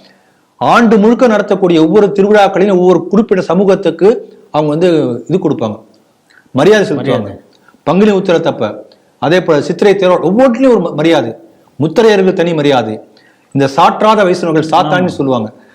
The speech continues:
Speaker 1: அவங்களுக்கு மரியாதை உண்டு. யானை மேல உட்கார வச்சு கூட்டு போவாங்க. பெருமாளுக்கு மாலை சாற்றக்கூடியவர்கள் அவர்கள்.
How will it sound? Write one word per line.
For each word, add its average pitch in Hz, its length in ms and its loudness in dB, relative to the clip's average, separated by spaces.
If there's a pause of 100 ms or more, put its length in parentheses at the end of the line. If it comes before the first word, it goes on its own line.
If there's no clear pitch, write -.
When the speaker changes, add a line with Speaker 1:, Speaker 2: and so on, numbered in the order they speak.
(140)
Speaker 1:
அவங்களுக்கு 226 600 2
மரியாதை 185 380 2
உண்டு. 127 260 -4
யானை 208 280 2
மேல 220 160 2
உட்கார 196 220 2
வச்சு 190 120 -4
கூட்டு 190 220 -4
போவாங்க. 123 300 -4 (640)
பெருமாளுக்கு 208 640 2
மாலை 190 360 4
சாற்றக்கூடியவர்கள் 196 760 2
அவர்கள். 123 240 -2